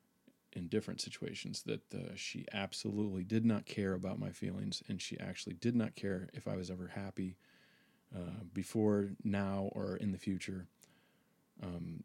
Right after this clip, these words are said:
and then other times, I, I think she could read me pretty well. They say that they don't have empathy, like, uh, caring empathy, but they have, like, some pretty good empathy in the sense of, like, cognitive, like, they can read you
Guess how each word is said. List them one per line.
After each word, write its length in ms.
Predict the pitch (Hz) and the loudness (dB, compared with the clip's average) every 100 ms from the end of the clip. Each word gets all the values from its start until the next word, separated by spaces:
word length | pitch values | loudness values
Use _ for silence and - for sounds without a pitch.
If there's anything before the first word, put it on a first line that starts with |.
| - | 0
and 160 | 110 | 2
then 140 | 117 117 | 6 6
other 140 | 117 | 4
times, 460 | 120 120 110 95 - | 2 2 2 2 -2
I, 60 | 107 | -4
I 160 | - 110 | -4 -6
think 120 | 110 | -6
she 120 | - | -4
could 140 | 117 107 | -2 4
read 180 | 110 104 | 4 6
me 260 | 104 101 - - | 6 4 0 -2
pretty 200 | 110 107 | 2 6
well. 220 | 120 - - - - - - | 4 4 -4 -20 -20 -4 4
They 100 | 107 | 4
say 260 | - 127 | 6 6
that 160 | 131 131 | 6 6
they 100 | 120 | 4
don't 140 | 117 | 4
have 220 | 120 113 - | 4 2 4
empathy, 800 | 120 - - 113 107 104 101 - | 2 2 0 4 8 8 6 2
like, 520 | 113 98 104 104 - | 0 0 0 -2 -4
uh, 760 | - - 104 104 - 50 50 50 - - _ _ _ - - | -10 -6 -6 -4 -4 -6 -8 -10 -12 -20 _ _ _ -20 -10
caring 520 | - - 120 104 95 - | -2 4 6 6 4 0
empathy, 540 | 95 95 92 110 104 | -2 -4 -4 -4 -2
but 160 | 113 104 | -2 -2
they 100 | 98 | 0
have, 360 | 95 95 92 101 | 0 0 -2 -4
like, 220 | 98 - _ _ - | -6 -8 _ _ -10
some 220 | - 98 | -6 -6
pretty 300 | - 123 117 | 0 2 4
good 320 | 101 104 101 - - _ _ _ _ _ _ _ _ | 4 4 2 -4 -14 _ _ _ _ _ _ _ _
empathy 440 | 117 110 107 110 | 4 4 4 6
in 100 | 104 | 6
the 80 | 98 | 4
sense 320 | - 104 101 | 2 2 2
of, 140 | - - | -2 -2
like, 220 | 65 - | -4 -4
cognitive, 500 | - 101 98 95 90 | -2 0 2 2 0
like, 160 | 90 - | -4 -4
they 100 | - | -6
can 220 | - 90 | -6 -6
read 260 | 101 104 95 | 2 2 2
you 220 | - 98 | 0 -4